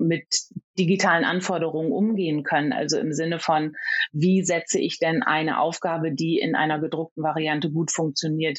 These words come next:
digital um, ohne sie einfach nur eins zu eins zu kopieren. Das heißt, diese ganze Vorarbeit, äh, ist natürlich ein Riesenanteil oder hat einen Riesenanteil, äh, an den Kosten. Und daneben, und das wird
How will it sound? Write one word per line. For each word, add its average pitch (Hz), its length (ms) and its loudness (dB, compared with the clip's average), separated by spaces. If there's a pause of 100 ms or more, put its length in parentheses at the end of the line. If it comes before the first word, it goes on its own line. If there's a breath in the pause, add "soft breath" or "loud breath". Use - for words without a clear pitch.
(160)
digital 190 560 2
um, 139 320 0 (420 loud breath)
ohne 180 280 4
sie 160 160 2
einfach 160 340 0
nur 165 160 2
eins - 300 0
zu - 140 0
eins 147 340 -2
zu 143 160 -2
kopieren. 147 640 0 (540 loud breath)
Das 165 140 2
heißt, 175 220 2
diese 170 160 2
ganze 165 260 0
Vorarbeit, 151 800 0 (160)
äh, 151 300 0 (240)
ist 180 180 -2
natürlich 175 400 0
ein 160 100 -2
Riesenanteil 220 1160 0
oder 170 220 0
hat 185 160 -2
einen 190 200 2
Riesenanteil, 185 1000 0
äh, 180 240 2 (120)
an 180 60 -2
den 175 180 0
Kosten. 175 480 0 (460 loud breath)
Und 175 160 2
daneben, 196 580 2
und 175 220 0
das 180 220 0
wird 180 260 -2